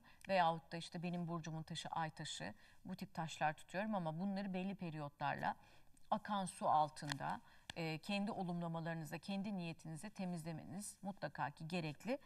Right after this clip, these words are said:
Bu uyarıyı da yapmış olalım. Timsah avcısı unvanlı Avustralyalı belgeselci Steve Irwin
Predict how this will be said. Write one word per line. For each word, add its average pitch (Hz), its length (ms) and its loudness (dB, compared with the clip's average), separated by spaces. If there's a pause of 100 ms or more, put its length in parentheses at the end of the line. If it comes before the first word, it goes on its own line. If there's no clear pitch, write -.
(240)
Bu 220 80 2
uyarıyı 160 380 2
da 262 60 6
yapmış 190 440 6
olalım. 147 560 0 (1400)
Timsah 330 340 8 (160)
avcısı 247 460 12
unvanlı 202 640 8
Avustralyalı 214 720 10
belgeselci 165 1000 6
Steve 233 360 2 (160)
Irwin 226 480 4